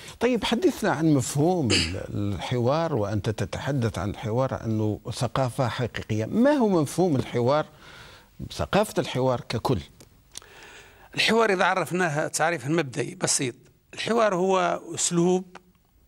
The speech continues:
Speaker 2: إنساني، لأن الحوار هو بين الإنسان والإنسان، هو أسلوب حوار، يعني ح-، أسلوب حوار إنساني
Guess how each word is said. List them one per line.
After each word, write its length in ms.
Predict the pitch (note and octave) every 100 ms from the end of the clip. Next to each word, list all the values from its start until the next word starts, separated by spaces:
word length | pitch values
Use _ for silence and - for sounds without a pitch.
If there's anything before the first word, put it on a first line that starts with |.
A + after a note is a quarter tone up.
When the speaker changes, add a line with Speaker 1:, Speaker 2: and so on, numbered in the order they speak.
| _ _ _ E3
Speaker 2:
إنساني، 640 | D#3+ - G3+ E3+ D#3 E3+ - -
لأن 180 | - D3
الحوار 360 | C3+ D#3 D3+
هو 140 | C#3+ D3+
بين 180 | E3+ G3
الإنسان 400 | F#3+ D#3 G#3 F#3
والإنسان، 520 | F3 E3+ C3 C#3+ A#2+ - - - - -
هو 100 | F3+
أسلوب 320 | D#3 F#3 E3+
حوار، 360 | - E3 E3+ D3 C#3+ C3
يعني 300 | - D3 D3
ح-، 120 | A#2+ - A#2
أسلوب 360 | - E3 C3+
حوار 360 | - - D#3 C#3
إنساني 680 | C#3 B2+ - G#3+ G#3+ A3